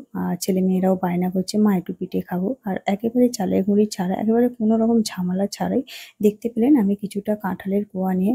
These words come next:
ভালো করে পরিষ্কার করে বেছে নিয়ে গ্রেট করে নিয়েছি। এবারে নেব একেবারে মিশ্রণটি হয়েছে একেবারে খুব সুন্দর স্মুথলি, এখানে কোনো রকম ছাঁকার দরকার নেই।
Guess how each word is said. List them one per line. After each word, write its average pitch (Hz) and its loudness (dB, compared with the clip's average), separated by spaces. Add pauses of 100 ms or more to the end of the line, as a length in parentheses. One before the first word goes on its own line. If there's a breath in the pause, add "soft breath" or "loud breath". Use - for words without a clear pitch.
ভালো 180 -2
করে 185 2 (140)
পরিষ্কার 185 -6
করে 208 -6 (600 loud breath)
বেছে 202 4
নিয়ে 214 4 (320)
গ্রেট 185 0
করে 202 0
নিয়েছি। 196 2 (240)
এবারে 220 4
নেব 233 6 (500)
একেবারে 208 0 (580)
মিশ্রণটি 214 2
হয়েছে 202 2 (140)
একেবারে 214 -2
খুব 311 -4
সুন্দর 202 2
স্মুথলি, 185 -2 (460 loud breath)
এখানে 226 2
কোনো 208 2
রকম 208 4
ছাঁকার 196 -8
দরকার 180 -4
নেই। 175 -4